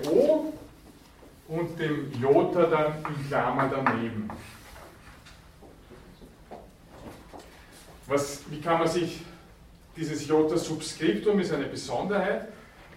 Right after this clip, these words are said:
kann man sich aber sehr ähnlich vorstellen zum deutschen Umlaut A zum Beispiel, das ja ursprünglich einmal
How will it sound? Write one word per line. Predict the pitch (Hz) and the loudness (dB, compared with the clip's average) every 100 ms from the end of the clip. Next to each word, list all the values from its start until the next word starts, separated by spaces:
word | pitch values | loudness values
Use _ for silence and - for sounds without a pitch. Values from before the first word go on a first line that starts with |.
| - - - | -20 -12 -2
kann | 156 | 0
man | 165 | 2
sich | 180 | 4
aber | 175 | 2
sehr | 160 165 | 4 4
ähnlich | 156 156 196 190 | 4 6 6 6
vorstellen | 151 151 - 175 175 190 - | 6 6 4 2 0 0 -2
zum | 170 156 143 - - - - - - | -4 -2 -6 -10 -14 -18 -20 -20 -6
deutschen | 143 135 151 - 165 170 165 - - - - - - | 2 4 4 0 -4 -4 -4 -6 -14 -20 -20 -20 -10
Umlaut | 156 156 151 135 - | -6 0 4 4 4
A | 117 - - | 0 0 0
zum | 214 202 | -2 2
Beispiel, | 196 190 214 202 | 2 2 0 -2
das | 170 | 0
ja | 175 | 2
ursprünglich | 165 190 - 196 185 160 | 4 4 2 -2 -6 -4
einmal | 165 160 160 - | 0 2 2 0